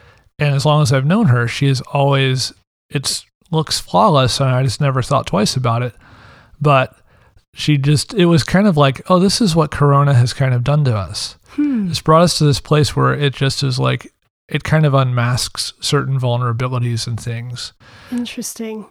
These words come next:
Speaker 1: So, I don't know.
Speaker 2: And h-, I mean, how was that for you as a friend to see that picture?
Speaker 1: Well, I had to read, I had to read the caption. It was on Facebook, and I didn't, I didn't know it was her. I was like, "Oh, who is this person that she's posted a picture of?" Uh, it's not someone I see very often, but,
Speaker 2: Yeah.
Speaker 1: um,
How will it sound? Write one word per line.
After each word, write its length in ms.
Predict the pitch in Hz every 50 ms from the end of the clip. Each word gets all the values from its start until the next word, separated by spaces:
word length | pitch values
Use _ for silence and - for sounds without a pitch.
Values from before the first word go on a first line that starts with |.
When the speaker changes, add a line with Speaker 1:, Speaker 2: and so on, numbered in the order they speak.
| _ _
Speaker 1:
So, 260 | - - - 139 135
I 240 | 131 123 101 113 120
don't 220 | 139 165 151 131 135
know. 260 | 135 135 139 135 131
Speaker 2:
And 140 | 190 277 277 -
h-, 180 | - - 277 - -
I 160 | - - 269
mean, 120 | 254 262 240
how 180 | 185 240 277 277
was 120 | 277 -
that 180 | - 277 - -
for 100 | - 247
you 340 | 226 220 220 240 254 240 202
as 140 | 202 202 -
a 80 | 214
friend 380 | - - 233 233 220 202 196 -
to 120 | - 208
see 220 | 185 - - 262 277
that 200 | 247 180 190 196
picture? 520 | - 196 185 - - - 208 196 196 208 - _ _ _ _ _ -
Speaker 1:
Well, 220 | - 156 165 170
I 160 | - 165 165
had 220 | 151 123 156 185 185
to 100 | 202 185
read, 320 | 160 151 147 143 135 139 - -
I 60 | -
had 240 | 120 113 147 196 196
to 100 | 196 156
read 180 | 143 139 139
the 80 | 127 131
caption. 460 | - - 143 170 202 - - 151 135
It 60 | 123
was 180 | 127 127 127 123
on 140 | 135 123 120
Facebook, 500 | - 190 240 220 - - 139 131 - -
and 100 | 131 131
I 100 | 131 131
didn't, 360 | 131 131 143 156 160 143 - - _ _ _ _ _ -
I 100 | 147 143
didn't 280 | 123 151 165 165 156
know 180 | 147 143 139 131
it 40 | 131
was 140 | 131 127 -
her. 180 | - 196 220 170
I 100 | 123 120
was 100 | 131 127
like, 140 | 131 131 135
"Oh, 140 | 139 160 156
who 140 | 131 175 202
is 120 | 202 160 -
this 140 | 139 117
person 460 | - - - 214 - - 147 139 131 135
that 160 | 131 127 123
she's 180 | - - 143 110
posted 380 | - - 135 131 127 - 147 143
a 40 | 143
picture 320 | - 254 - - - 131
of?" 180 | 127 120 117 120 - - - - - - - _ _ _ _ _ _ _ _ _ _ _ _ _ _ _ _ -
Uh, 220 | 143 135 127 107
it's 160 | 156 165 - -
not 140 | 180 190
someone 260 | - - 165 147 139 127
I 60 | 123
see 200 | 120 - 147 139
very 220 | 123 123 123 123
often, 400 | 131 147 180 - - 135 123 123
but, 160 | 127 135 131
Speaker 2:
Yeah. 340 | 240 240 240 135 127 123 120
Speaker 1:
um, 160 | 120 120 123